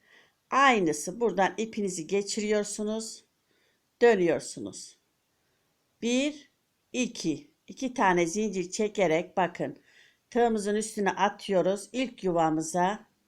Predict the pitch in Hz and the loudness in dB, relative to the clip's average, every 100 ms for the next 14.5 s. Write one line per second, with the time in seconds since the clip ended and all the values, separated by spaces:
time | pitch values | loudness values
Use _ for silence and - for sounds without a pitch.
0 | _ _ _ _ _ _ _ _ _ 226 | _ _ _ _ _ _ _ _ _ -8
1 | 226 285 - 208 170 147 143 127 - _ | -2 -4 4 6 6 4 0 -4 -8 _
2 | _ _ _ _ _ _ 269 226 214 208 | _ _ _ _ _ _ -4 -2 0 0
3 | 180 196 226 240 - _ _ _ _ _ | 0 -2 -2 -2 -12 _ _ _ _ _
4 | 254 277 247 208 165 156 131 131 - _ | 4 6 6 4 2 0 -2 -8 -14 _
5 | _ _ _ _ _ _ _ _ _ _ | _ _ _ _ _ _ _ _ _ _
6 | _ _ _ _ _ _ 311 359 - 233 | _ _ _ _ _ _ 0 0 -2 -2
7 | 208 175 185 - 208 196 185 180 170 - | -2 -2 -4 0 0 0 2 2 2 -2
8 | 180 220 240 - 226 208 185 190 202 - | -4 -4 -6 0 2 2 0 -4 -6 -6
9 | 202 - 185 196 202 175 202 226 _ _ | -4 -2 -2 0 2 4 2 -2 _ _
10 | _ _ _ _ _ - 254 208 196 170 | _ _ _ _ _ 4 4 4 0 2
11 | 160 151 151 147 131 127 - _ _ _ | 2 2 -2 -4 -6 -8 -18 _ _ _
12 | _ _ _ _ _ _ _ _ _ _ | _ _ _ _ _ _ _ _ _ _
13 | _ 208 226 226 226 208 180 170 185 196 | _ 2 4 4 2 2 2 2 -6 -4
14 | 214 196 214 220 | -4 -4 -2 -2